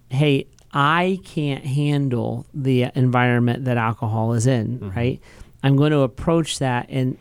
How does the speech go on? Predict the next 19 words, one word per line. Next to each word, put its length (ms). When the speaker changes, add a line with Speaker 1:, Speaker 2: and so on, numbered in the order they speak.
Speaker 1:
and 360
I'm 200
gonna 220
say 260
to 140
them, 420
uh, 240
"I 220
need 320
to 120
not 640
be 200
around 800
that." 300
If 120
that's 260
in 300
my 200
house, 680